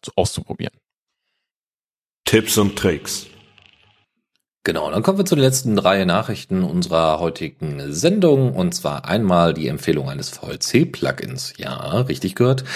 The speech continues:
Speaker 3: Es gibt ein Plugin, das nennt sich V L C Delete. Und, äh, V L C hat ja normalerweise einfach Playlisten, ne? Ihr zieht da eure entsprechenden Dateien rein und dann habt ihr so eine Playlist und dann klickt ihr da so drauf und dann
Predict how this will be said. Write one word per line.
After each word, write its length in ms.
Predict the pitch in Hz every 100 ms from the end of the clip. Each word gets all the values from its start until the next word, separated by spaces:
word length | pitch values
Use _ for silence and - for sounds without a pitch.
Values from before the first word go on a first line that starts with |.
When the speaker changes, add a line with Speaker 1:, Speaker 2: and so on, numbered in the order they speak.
| - -
Speaker 3:
Es 80 | -
gibt 120 | 113
ein 120 | 87 -
Plugin, 300 | 92 120 101
das 140 | -
nennt 100 | 98
sich 180 | 85 -
V 220 | 123 135
L 140 | 113
C 200 | 107 -
Delete. 640 | 95 87 82 76 67 - - -
Und, 400 | 87 85 82 -
äh, 160 | 80
V 140 | 80 78
L 80 |
C 200 | - 104
hat 120 | 120 -
ja 60 |
normalerweise 520 | 71 69 67 69 71
einfach 240 | 73 - -
Playlisten, 600 | 160 151 139 - 127 127
ne? 240 | 92 110 113
Ihr 240 | 85 73
zieht 160 | 85 80
da 40 |
eure 440 | 76 76 76 76
entsprechenden 480 | 76 78 - 76 80
Dateien 400 | 110 - 151 139
rein 320 | 127 98 95
und 160 | - -
dann 100 | -
habt 140 | -
ihr 60 | -
so 80 | -
eine 100 | -
Playlist 480 | 110 110 90 82 -
und 60 |
dann 80 | -
klickt 220 | - -
ihr 40 | -
da 120 | -
so 80 | -
drauf 480 | - 98 98 98 -
und 160 | -
dann 240 | - -